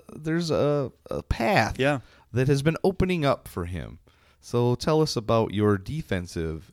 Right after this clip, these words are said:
Speaker 1: E S P.
Speaker 2: Yeah, it was, uh, uh, S-, Shaquem Griffin. Um,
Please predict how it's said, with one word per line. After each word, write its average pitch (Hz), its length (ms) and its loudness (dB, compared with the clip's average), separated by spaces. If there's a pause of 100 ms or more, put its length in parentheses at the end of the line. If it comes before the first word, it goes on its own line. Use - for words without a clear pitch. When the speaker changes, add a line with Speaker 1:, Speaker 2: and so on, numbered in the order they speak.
Speaker 1:
E 85 140 -6
S 69 160 -6
P. - 180 -10 (580)
Speaker 2:
Yeah, 196 160 6
it - 20 8
was, 160 120 6
uh, 165 120 10
uh, - 80 8
S-, 139 340 4
Shaquem 165 480 0
Griffin. 123 480 -2 (140)
Um, 123 460 0